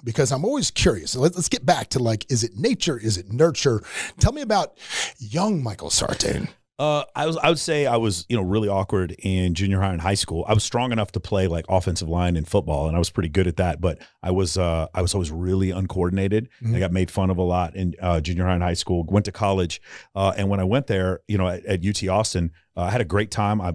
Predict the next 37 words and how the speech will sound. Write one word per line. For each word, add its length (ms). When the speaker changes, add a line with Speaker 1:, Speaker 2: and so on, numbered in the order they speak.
Speaker 2:
love 260
it. 180
I'm 200
a 100
Longhorn 500
till, 340
you 80
know, 240
I'm, 340
hopefully 300
we'll 100
win 140
the 60
national 280
championship 420
here 100
in 60
a 40
couple 240
weeks. 260
Speaker 1:
Jesus, 460
Speaker 2:
Uh, 400
Speaker 1:
I 40
cannot 200
even, 220
Speaker 2:
<laughs> 40
Speaker 1:
okay. 380
Speaker 2:
but 100
I'm, 180
I'm 120
a 20
Longhorn 440
through 200
and 100
through. 300
And, 320
uh, 240